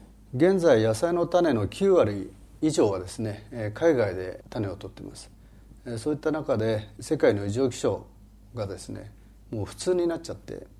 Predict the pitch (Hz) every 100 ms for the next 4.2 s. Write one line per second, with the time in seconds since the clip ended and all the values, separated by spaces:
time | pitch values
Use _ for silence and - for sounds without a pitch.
0 | - - - - 123 117 151 156 151 139
1 | 151 156 135 98 90 98 120 127 95 98
2 | 95 95 98 98 107 - - - - -
3 | - - 110 101 104 107 95 90 95 -
4 | 95